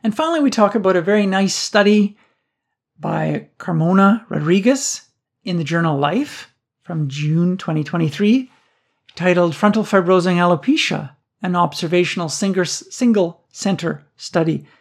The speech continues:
of three hundred and six cases. I really like this study because it, in addition to looking at many characteristics of F F A, it looks at the prevalence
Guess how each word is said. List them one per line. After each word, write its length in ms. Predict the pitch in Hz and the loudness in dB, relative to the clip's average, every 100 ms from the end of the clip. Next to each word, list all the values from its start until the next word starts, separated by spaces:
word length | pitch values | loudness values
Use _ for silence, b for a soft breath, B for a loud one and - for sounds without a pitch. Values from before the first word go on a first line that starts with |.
| b - | b -16
of 120 | 143 | -14
three 220 | - 170 | -4 -2
hundred 200 | 160 151 | 0 0
and 120 | 143 | -2
six 240 | 143 - - | -2 -8 -6
cases. 460 | 247 233 208 - _ b b b b b b _ _ _ _ _ _ - | -6 -6 -10 -16 _ b b b b b b _ _ _ _ _ _ -8
I 60 | 330 | -2
really 220 | 381 302 | 2 6
like 200 | 233 247 | 6 4
this 160 | 233 - | 2 2
study 280 | 254 226 | 4 4
because 540 | 220 208 - 233 220 - | 4 2 2 0 0 -10
it, 320 | - 214 - - _ _ _ - | -2 -2 -2 -18 _ _ _ -4
in 140 | 226 | -2
addition 340 | 233 349 285 | 0 0 0
to 80 | 202 | 0
looking 280 | 208 208 180 | -2 0 0
at 60 | 160 | 2
many 260 | 170 190 | 4 4
characteristics 720 | - 170 156 147 156 - - | 2 0 0 -2 -6 -6 -4
of 140 | 156 165 | -2 0
F 160 | 151 | 2
F 180 | 156 143 | 0 0
A, 300 | 156 151 156 _ _ _ _ _ _ _ | 0 0 -4 _ _ _ _ _ _ _
it 320 | - 202 202 - - | -2 -2 -4 -18 -12
looks 460 | 208 269 277 - - | -4 -4 -4 -10 -4
at 320 | 196 190 - | -2 -2 -4
the 60 | - | -8
prevalence 840 | - 208 208 214 226 - - - | 0 4 6 4 2 -6 -14 -16